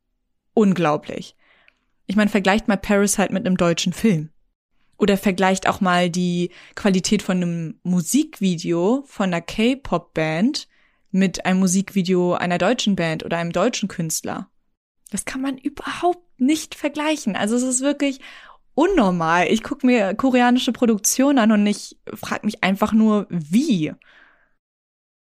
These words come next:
Und jetzt kommt nämlich das Interessante. Mit so einer Popkulturstrategie, nenne ich das jetzt mal,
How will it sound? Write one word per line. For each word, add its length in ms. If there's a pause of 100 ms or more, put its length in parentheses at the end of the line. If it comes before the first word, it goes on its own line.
(200)
Und 120
jetzt 160
kommt 160
nämlich 180
das 160
Interessante. 840 (560)
Mit 160
so 100
einer 220
Popkulturstrategie, 1400
nenne 160
ich 80
das 180
jetzt 200
mal, 400